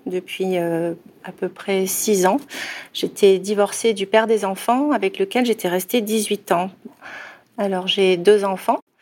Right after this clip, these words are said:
Mon fils, euh, Baptiste, euh, à cette époque-là, donc il a seize ans.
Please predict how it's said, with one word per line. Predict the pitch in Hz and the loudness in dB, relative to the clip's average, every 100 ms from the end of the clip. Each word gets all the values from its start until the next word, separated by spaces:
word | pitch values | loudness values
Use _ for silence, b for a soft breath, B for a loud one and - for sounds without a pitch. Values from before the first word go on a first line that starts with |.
| B B B | B B B
Mon | 190 | -4
fils, | 190 - 202 - | -4 -6 -6 0
euh, | 196 | 2
Baptiste, | 185 196 196 202 - - 185 | 2 0 0 -2 -2 -4 -2
euh, | 180 190 208 - 196 | 0 0 -2 -2 -2
à | |
cette | 196 196 | -2 0
époque-là, | 247 202 196 - 208 208 | 0 0 -2 -2 0 0
donc | 202 185 - | 0 -4 -4
il | 180 | 0
a | 180 | 0
seize | - 202 185 | 2 2 2
ans. | 202 | 0